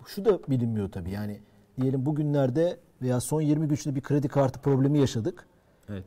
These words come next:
Speaker 1: E, ama bununla özdeşleştiremiyoruz bu
Speaker 2: Tabii.
Speaker 1: olaydan, değil mi? Onu bilemiyoruz. Yani
Speaker 2: Onu
Speaker 1: bu
Speaker 2: bilemiyoruz şu an.
Speaker 1: dört yüz altmış bin kredi kartı
Speaker 2: Evet.
Speaker 1: içindeki kredi kartlarından biri miydi bizimki de bu olaya karıştı? Yoksa bağımsız başka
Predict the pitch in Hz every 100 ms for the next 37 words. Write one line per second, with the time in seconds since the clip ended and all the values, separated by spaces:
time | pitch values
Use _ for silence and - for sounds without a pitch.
0 | 170 135 165 185 143 180 185 180 143 170
1 | - 170 - 170 170 147 113 101 - -
2 | _ 131 143 143 139 127 123 165 202 170
3 | 165 170 151 117 95 117 117 117 110 135
4 | 156 - 147 160 190 - 190 - 175 208
5 | 202 185 190 185 170 165 - 170 165 -
6 | - - - 156 160 156 170 - 165 160
7 | 165 127 151 202 196 151 135 127 127 143
8 | 131 135 - - - 139 135 127 - 175
9 | 208 262 240 180 202 190 220 196 - -
10 | 202 190